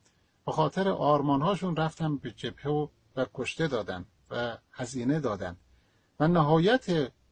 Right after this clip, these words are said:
آرمانخواهیشون رو در سال پنجاه و هفت و جنگ دیدن آقا، یک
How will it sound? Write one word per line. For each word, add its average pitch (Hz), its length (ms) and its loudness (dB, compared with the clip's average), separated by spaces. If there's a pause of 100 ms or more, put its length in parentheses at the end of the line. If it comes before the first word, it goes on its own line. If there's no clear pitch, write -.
(220)
آرمانخواهیشون 147 880 2
رو 123 80 -4
در 110 200 -4
سال 110 280 -8
پنجاه 107 380 -8
و 120 40 -2
هفت 113 180 -8
و 117 60 -6
جنگ 170 400 -2
دیدن 160 280 -4
آقا، 139 200 -2
یک 165 200 -2